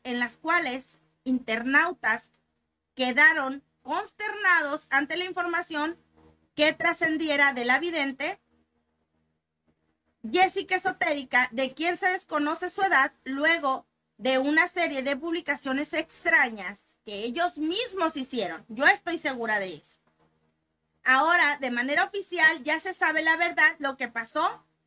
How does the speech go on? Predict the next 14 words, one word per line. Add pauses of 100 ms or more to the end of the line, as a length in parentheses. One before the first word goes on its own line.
Francisco
Gastelum, (960)
nombre
de
pila
de
Jessica
Esotérica,
también
llamada
la
bruja
de
redes.